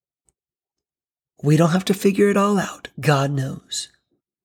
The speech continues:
He goes on, skipping ahead,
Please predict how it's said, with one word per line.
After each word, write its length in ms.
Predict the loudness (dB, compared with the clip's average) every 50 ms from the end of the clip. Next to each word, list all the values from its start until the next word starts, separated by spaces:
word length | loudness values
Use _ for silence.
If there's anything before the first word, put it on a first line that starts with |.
| _ _ _ _ _ _ _ _ _ _ _ _ _ _ _ _ _ _ _ _ _ _ _ _ _ _ _ _ _ _ _ _ _ _ _ _ _ _ _ _ _ _ _ _
He 140 | -4 -2
goes 280 | 0 0 0 0 2 2
on, 500 | 2 2 2 4 4 2 2 0 -4 -8 _ _ _ _ _ _ _ _ _ _ _ _ _ -20 -20 -20 _ _ _ _ _ _ _ _ _ _ _ _ _ _ -10
skipping 480 | -4 -4 -2 0 0 0 0 0 -2 -2
ahead, 600 | -4 0 2 4 4 4 4 2 0 -2 -6